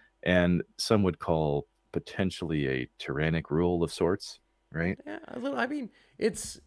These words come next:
Speaker 2: <sighs> I, this is, this is hands down my favorite graphic novel of all time. I absolutely love Kingdom Come, and on top of the story being intriguing,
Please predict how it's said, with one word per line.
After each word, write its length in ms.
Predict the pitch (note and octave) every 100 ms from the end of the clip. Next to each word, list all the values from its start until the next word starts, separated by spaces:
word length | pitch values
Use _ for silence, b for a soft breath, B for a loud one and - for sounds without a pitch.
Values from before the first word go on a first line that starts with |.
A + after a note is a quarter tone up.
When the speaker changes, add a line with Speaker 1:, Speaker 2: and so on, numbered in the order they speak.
| _ _ _ _
Speaker 2:
<sighs> 540 | - - - - A#5 -
I, 120 | D#3
this 280 | - D#3 D3
is, 240 | F3+ B2+ -
this 180 | D3+ C#3
is 140 | D3
hands 300 | C#3+ C3+ C3
down 280 | B2 B2+ B2
my 140 | A#2
favorite 380 | A#2 - B2 A#2+
graphic 400 | - B2 A#2+ B2
novel 240 | A2+ A2 A2+
of 100 | G#2+
all 140 | G#2+
time. 400 | - A2 A2 - _
I 180 | - A#2+
absolutely 580 | - C3+ - C3+ B2 B2
love 200 | A2+ A2+
Kingdom 300 | A#2+ A2 G#2+
Come, 380 | G#2 A2+ A2+ A#2 -
and 400 | B2 A#2+ A#2+ A2+ b b b b
on 160 | C3+
top 220 | A#2+ C3+ B2+
of 140 | A2+
the 40 |
story 460 | A2 - C#3 A#2+ A#2
being 240 | A2 A#2
intriguing, 640 | A2+ A2 B2+ A2+ A2+ G#2+